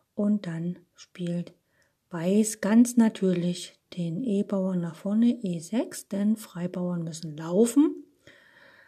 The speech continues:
Ähm, Schwarz versucht das noch mit König G sieben, der wird einfach durch G fünf gedeckt und damit kann der König nicht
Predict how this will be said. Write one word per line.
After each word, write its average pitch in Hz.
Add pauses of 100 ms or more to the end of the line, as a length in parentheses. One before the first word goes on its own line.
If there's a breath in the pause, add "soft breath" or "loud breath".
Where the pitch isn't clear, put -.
(360 soft breath)
Ähm, 185 (340)
Schwarz 190
versucht 185
das -
noch 185
mit 170
König 175
G 185
sieben, 277
der 185
wird 185
einfach 185
durch 180
G 185
fünf 208
gedeckt 277
und 185
damit 180
kann 180
der 175
König 180
nicht 185